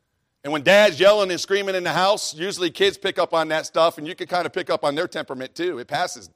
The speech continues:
That passes. Amen. Better have some restraints. I'll get to that in a little bit there, but there's restraints, men.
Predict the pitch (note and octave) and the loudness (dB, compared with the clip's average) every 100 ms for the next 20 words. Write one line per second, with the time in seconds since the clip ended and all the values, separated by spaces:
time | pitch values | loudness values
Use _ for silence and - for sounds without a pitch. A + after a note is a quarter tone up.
0 | - C#3+ D#3 F3 - A#2 A#2 - _ _ | -10 -8 -2 -4 -4 -10 -14 -14 _ _
1 | _ _ _ _ _ _ _ _ _ _ | _ _ _ _ _ _ _ _ _ _
2 | B2 D#3+ G#3+ F#3 C#3 _ _ _ A2+ D#3+ | -6 0 2 2 -2 _ _ _ -2 2
3 | D#3 F3 - D3+ B2+ F#3 G3+ E3+ - C#3 | 4 2 0 -6 -4 0 0 -2 -2 -2
4 | D3+ - E3 D#3+ D#3 C#3+ D#3+ C3+ F#3+ F3+ | 0 -4 0 0 0 0 0 0 -4 -2
5 | D3 C3 F3+ G3 D#3+ - G3+ G#3 - C3 | -4 -2 -2 -4 -6 -4 -2 -4 -6 -8
6 | C3+ D3 | -6 -6